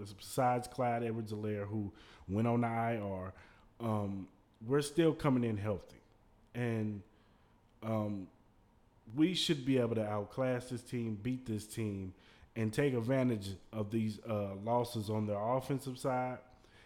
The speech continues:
and take advantage of the defensive scheme that they run. Um, 'cause a lot of teams are, you know, who have gave this offense problems is what? The ones that play their cover two deep shell. Two high safeties in the back, not letting them,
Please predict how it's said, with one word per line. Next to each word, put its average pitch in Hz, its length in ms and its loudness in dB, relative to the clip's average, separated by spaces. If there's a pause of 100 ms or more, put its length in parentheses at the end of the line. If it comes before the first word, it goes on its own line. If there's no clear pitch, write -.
(240)
and 147 160 -2
take 170 180 2
advantage 147 360 0
of 123 200 -4
the 120 80 -8
defensive 123 600 -2
scheme 117 320 -2
that 101 160 -2
they 104 160 0
run. 104 260 -4 (720)
Um, 101 480 -4 (140)
'cause 123 180 -4
a 120 80 -2
lot 135 220 2
of 139 80 0
teams 135 340 0
are, 117 160 0
you 117 160 -2
know, 101 340 -2 (160)
who 120 400 -4 (580)
have 131 240 -6
gave 147 260 4
this 131 160 0
offense 131 480 -4
problems 135 480 -2
is 110 160 -6
what? 110 340 -2 (360)
The 92 80 -4
ones 117 260 0
that 117 80 -4
play 113 220 0
their 110 160 0
cover 110 280 -4
two 110 240 -4
deep 98 240 -6
shell. 85 320 -6 (680)
Two 123 180 -4
high 113 260 0
safeties 113 560 -2
in 110 100 -2
the 107 40 0
back, 104 480 -2
not 117 260 -4
letting 117 220 0
them, 113 220 0